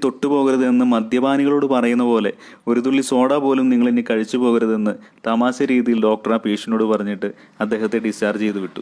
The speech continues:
പല നിറങ്ങളിലുള്ള കോളകൾ മാത്രമല്ല, ഈ പറഞ്ഞ പോലുള്ള സോഡയും നാരങ്ങാ സോഡയും സോഡ ചേർത്തുള്ള മറ്റു പാനീയങ്ങളെല്ലാം തന്നെ ഗുരുതരമായ ഒരു രോഗാവസ്ഥയിലേക്ക് നാം ഓരോരുത്തരെയും തള്ളിവിടാം എന്നതിനുള്ള ഉത്തമ ഉദാഹരണമാണ്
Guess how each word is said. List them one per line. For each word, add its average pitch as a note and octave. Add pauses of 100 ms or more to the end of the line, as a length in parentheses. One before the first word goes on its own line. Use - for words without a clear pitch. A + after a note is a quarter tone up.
പല B2+
നിറങ്ങളിലുള്ള D3+
കോളകൾ C#3
മാത്രമല്ല, B2 (320)
ഈ B2
പറഞ്ഞ C3+
പോലുള്ള C3+
സോഡയും A#2+ (280)
നാരങ്ങാ A#2+
സോഡയും B2
സോഡ A#2
ചേർത്തുള്ള B2+
മറ്റു A#2
പാനീയങ്ങളെല്ലാം A#2+
തന്നെ G#2+ (280)
ഗുരുതരമായ D3
ഒരു C#3
രോഗാവസ്ഥയിലേക്ക് A#2+
നാം B2
ഓരോരുത്തരെയും B2
തള്ളിവിടാം A2+
എന്നതിനുള്ള A#2
ഉത്തമ C3+
ഉദാഹരണമാണ് A2+